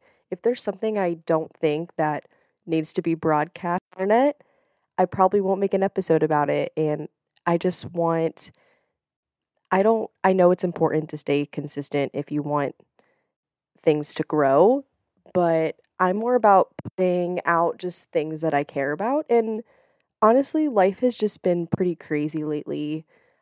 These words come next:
I've been traveling a lot for work, um, had some stuff come up in my life that I'm through, um, I also chopped my hair, so that's fun. Um,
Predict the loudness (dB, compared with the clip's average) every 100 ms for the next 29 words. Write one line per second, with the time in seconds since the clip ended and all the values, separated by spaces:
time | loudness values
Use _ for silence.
0 | _ -6 -4 0 0 0 -4 -8 -4 0
1 | 0 0 0 0 0 -2 0 0 2 4
2 | 4 2 0 0 0 0 -4 -10 _ _
3 | _ _ _ _ 2 2 2 0 2 2
4 | 4 2 -2 -6 _ _ _ _ _ _
5 | -8 4 6 6 -2 2 4 4 0 0
6 | 2 2 2 2 0 -2 _ 0 2 2
7 | 6 8 10 8 6 4 4 4 2 0
8 | -2 -8 -12 _ _ _ _ _ _ 2
9 | 4 4 0 2 2 4 2 4 4 4
10 | 2 0 -2 -10 _ _ _ _ _ _
11 | -6 4 4 4 2 4 4 4 -2 -4
12 | 0 2 4 2 0 -6